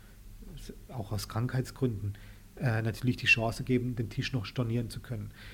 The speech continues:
Gibt es bei uns natürlich buchhalterisch einen so großen Aufwand, wo wir sagen müssen, würden wir die Kraft, die wir mehr im Sekretariat und in der Buchhaltung einstellen, würde sich das bezahlt machen durch Ticketing.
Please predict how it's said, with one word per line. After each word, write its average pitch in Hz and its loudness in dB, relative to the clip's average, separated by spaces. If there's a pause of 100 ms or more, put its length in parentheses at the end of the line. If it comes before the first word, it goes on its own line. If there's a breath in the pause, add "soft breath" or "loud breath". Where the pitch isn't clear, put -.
(340 loud breath)
Gibt - -2
es 107 -2
bei 127 2
uns 139 4
natürlich 131 4
buchhalterisch 117 0 (100)
einen 113 -2
so 131 2
großen 131 0
Aufwand, 151 -2 (440 loud breath)
wo 120 0
wir 110 4
sagen 113 2
müssen, 117 0 (260 loud breath)
würden 123 6
wir 139 10
die 120 -6
Kraft, - 2
die 127 4
wir 117 4
mehr 113 2
im 151 2
Sekretariat 113 -2
und 113 -2
in 107 -2
der 104 0
Buchhaltung 123 0
einstellen, 127 0 (300 loud breath)
würde 113 4
sich 107 -2
das - 0
bezahlt 113 0
machen 123 0
durch 113 0
Ticketing. - -6